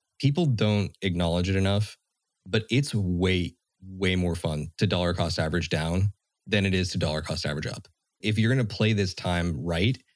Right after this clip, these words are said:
you should be looking at the plays that you got into when we were really bullish and ask yourself, "Okay, like, which of these met my thesis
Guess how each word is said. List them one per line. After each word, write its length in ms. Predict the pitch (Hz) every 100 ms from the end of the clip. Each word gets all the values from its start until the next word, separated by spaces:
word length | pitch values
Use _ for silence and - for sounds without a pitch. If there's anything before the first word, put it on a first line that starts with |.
| _ _ _
you 180 | 92 107
should 200 | 107 117
be 120 | 120
looking 460 | 104 101 110 120 -
at 220 | 90 -
the 60 | 98
plays 340 | 92 98 95
that 140 | 95 -
you 160 | 82
got 160 | 95 104
into 340 | 95 92 95
when 240 | 90 87 90
we 140 | 98
were 100 | 104
really 360 | 92 95 95 101
bullish 600 | 90 113 101 87 90 - _ _ _ _ _ _
and 120 | 98
ask 260 | 101 107 -
yourself, 280 | 110 110 95
"Okay, 400 | 101 104 117 104
like, 260 | 90 82 - _ _ _ _ _ _
which 280 | 90 104 -
of 220 | 135 104
these 460 | 95 90 92 - - _ 95
met 160 | 90 87
my 140 | 101
thesis 680 | 110 90 82 - 76 95 -